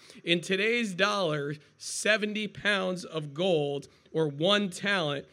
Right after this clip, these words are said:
would be roughly one point seven million dollars. Very wealthy person here, okay? Very trusting as well. So one talent would be worth, like, one point seven million dollars.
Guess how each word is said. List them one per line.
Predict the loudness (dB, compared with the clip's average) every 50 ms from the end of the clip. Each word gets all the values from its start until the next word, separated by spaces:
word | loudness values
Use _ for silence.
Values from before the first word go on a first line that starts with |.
| -20 -12 _
would | -2 -2 0 0
be | 0 -2
roughly | 0 0 0 0 0 -2 -2 -2 -2
one | -4 -2 0 0 0 2 0 -2 -4
point | -8 -4 -2 -2 0 0 -2 -4 -6
seven | -8 -4 -4 -2 -2 -2 -4 -6 -8 -8
million | -6 -6 -6 -4 -4 -6 -6 -6
dollars. | -6 -8 -8 -10 -14 -16 -18 -20 -20 -20 _ _ _ -20 -20 _ _ _ _ -2
Very | 2 4 4 6 6 6
wealthy | 6 6 6 4 4 2 2 0
person | 4 4 4 4 4 2 -2 -4 -4
here, | -4 -6 -6 -6 -6
okay? | -2 0 0 2 2 2 0 -2 -6 -16 -20 -20 -20 -14 _
Very | -12 -12 -10 0 4 6 8 8 8 6 4
trusting | 2 0 -2 0 2 2 2 2 0 -2 -2 -2 -2 -2
as | -2 -4 -4 -4 -2
well. | 0 2 2 2 0 -4 -10 -16 -20 -20 -20 -14
So | -2 2 2 4 4
one | 2 2 2 2 2 2 0 0
talent | 0 0 2 2 2 0 -2 -4 -4
would | -2 -2 -2 -2 0
be | 0 0 0
worth, | 0 2 4 4 4 4 4 0 -8 -20 -18 _ -4
like, | -4 -4 -4 -4 -10 _ _ -16 -14 -8 -2
one | 0 2 2 2 0 -2 -6
point | -6 -2 0 2 2 2 0 -2 -6 -12
seven | -10 -4 -2 -2 0 0 -2 -4 -6 -6
million | -8 -6 -6 -4 -4 -4 -4 -2
dollars. | -2 -2 -2 -4 -6 -12 -18 -20 -20 -20